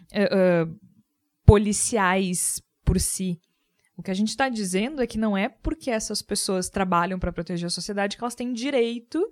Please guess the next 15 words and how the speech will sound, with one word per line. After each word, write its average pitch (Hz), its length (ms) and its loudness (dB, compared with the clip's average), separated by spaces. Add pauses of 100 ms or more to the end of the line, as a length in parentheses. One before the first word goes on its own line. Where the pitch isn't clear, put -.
(600)
de 185 140 -2
fazer 214 260 -2
simplesmente 240 520 -2
o - 20 -12
que 277 80 -4
bem 269 180 -4
entenderem. 349 640 -2
Existe 175 320 0
uma 277 180 0
lógica 277 520 0
social 185 400 -2
que - 100 -6
precisa 170 320 -4
ser 160 160 -6
seguida, 143 540 -10